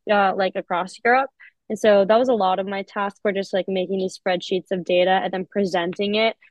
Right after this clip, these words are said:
to my team. And so similar to Charlotte, we had about eleven people.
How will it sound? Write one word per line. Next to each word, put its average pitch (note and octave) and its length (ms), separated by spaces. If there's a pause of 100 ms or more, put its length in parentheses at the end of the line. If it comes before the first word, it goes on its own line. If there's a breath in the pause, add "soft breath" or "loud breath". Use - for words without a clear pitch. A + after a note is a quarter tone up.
(160)
to B3 100
my A#3+ 180
team. B3 460 (260)
And G#3+ 140
so G#3 100
similar A3+ 400
to G3 80
Charlotte, F#3+ 640 (180)
we A3 140
had A#3 220
about F#3+ 260
eleven F#3+ 480
people. C4+ 560